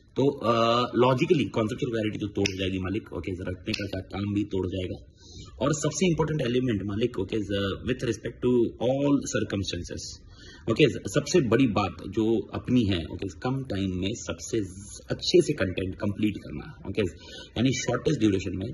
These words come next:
maximum output, okay, minimum input, maximum output, ओके, ये चीजें अपने को ध्यान रखनी है, ओके, ये चीजें अपन definitely करके रहेंगे।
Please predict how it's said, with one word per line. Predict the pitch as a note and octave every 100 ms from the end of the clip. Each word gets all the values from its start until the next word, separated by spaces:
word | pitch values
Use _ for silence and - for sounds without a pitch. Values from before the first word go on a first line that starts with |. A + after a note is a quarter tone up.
| -
maximum | A#2+ - - B2+ A2
output, | E2+ D#2+ - - - -
okay, | F#2+ F#2+ G2
minimum | A#2 C#3+ C3
input, | B2+ C#3+ -
maximum | G#2 G2 G2 F2
output, | E2 E2 - - - _ -
ओके, | G2 G2 F#2+
ये | G#2+
चीजें | G#2 G#2+ G#2
अपने | F2+ - F#2+
को | G2
ध्यान | - F#2
रखनी | G2 - D#3+
है, | - - - - - - - - - -
ओके, | - F2+ G#2 A2
ये | A#2+ G3
चीजें | D3 C#3 B2+
अपन | A2+ A2+ A2 -
definitely | G2+ B2+ D3 C#3+ B2+
करके | - F2+ -
रहेंगे। | F#2 E2+ D2 - -